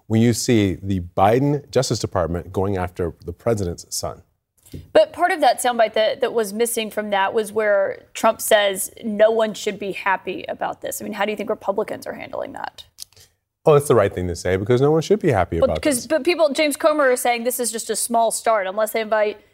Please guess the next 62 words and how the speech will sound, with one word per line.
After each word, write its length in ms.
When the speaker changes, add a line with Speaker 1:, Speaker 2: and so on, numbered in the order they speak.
Speaker 2:
investigate 520
everyone 380
involved, 540
it 80
will 80
be 120
clear 380
that 140
they're 160
protecting. 420
I 20
mean, 180
they're, 200
like, 240
pushing 300
back 260
completely 400
on 80
what 80
you're 140
arguing, 460
that 140
this 220
is 140
not, 360
this 140
is 80
proof 260
it's 200
not 160
a 40
two-tier 380
justice 380
system. 360
Speaker 1:
Yeah, 140
of 100
course 240
they're 80
gonna 220
say 220
that 180
because 180
what 60
else 140
do 40
they 80
have 200
to 80
say? 260
But 80
remember, 500
eh, 100
they 280
are 100
the 80
same 260
people 300
who 200
went 260
after 280
Hillary 220
Clinton 460